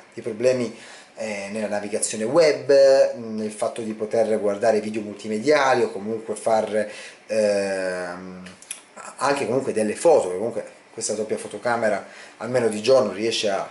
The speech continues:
donare qualche scatto sufficiente, che vanno benissimo, foto che possono essere poi condivise nei vari social. E la batteria è il plus, perché è una batteria incredibile, e anche lo schermo è veramente molto, molto bello.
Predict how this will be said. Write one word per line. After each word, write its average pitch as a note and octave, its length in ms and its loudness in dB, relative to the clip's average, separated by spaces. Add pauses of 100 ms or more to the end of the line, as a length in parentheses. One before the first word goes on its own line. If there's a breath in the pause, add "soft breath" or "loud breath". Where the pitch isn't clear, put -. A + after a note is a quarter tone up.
(120)
donare G#2 480 -2
qualche G2 260 -8
scatto - 380 -6
sufficiente, G#2+ 840 -4 (360 loud breath)
che G#2+ 100 -10
vanno G#2+ 200 0
benissimo, A2 420 -2
foto G#2+ 280 -4
che F2 100 -10
possono G2+ 300 -12
essere G2 220 -4
poi G2+ 160 -6
condivise G2+ 440 -6
nei F#2 100 -12
vari G2 180 -6
social. - 420 0 (760 loud breath)
E A2+ 440 6
la A2 100 4
batteria A#2 400 2
è - 20 6
il G#2 60 -2
plus, D#3+ 500 4
perché - 180 -6
è - 20 -6
una F#2 100 -8
batteria G2+ 320 -6
incredibile, D#3+ 520 -2
e G2+ 40 2
anche A2+ 220 -2
lo C3 80 0
schermo D3+ 300 2
è G#2 40 -2
veramente G2+ 400 -6
molto, A2 340 0
molto G2 220 -10
bello. E2 180 -10